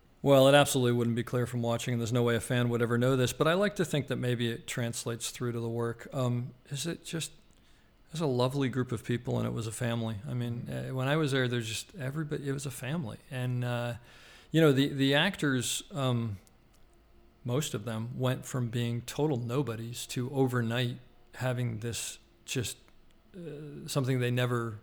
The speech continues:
Speaker 1: could have ever expected,
Speaker 2: Right.
Speaker 1: right? And so in a weird way, the set was kind of,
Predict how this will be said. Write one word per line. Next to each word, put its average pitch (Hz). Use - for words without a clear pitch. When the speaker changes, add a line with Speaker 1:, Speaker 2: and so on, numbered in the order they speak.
Speaker 1:
could 123
have 113
ever 117
expected, 110
Speaker 2:
Right. 113
Speaker 1:
right? 147
And 127
so 139
in 135
a 131
weird 147
way, 127
the 131
set 170
was 135
kind 131
of, 123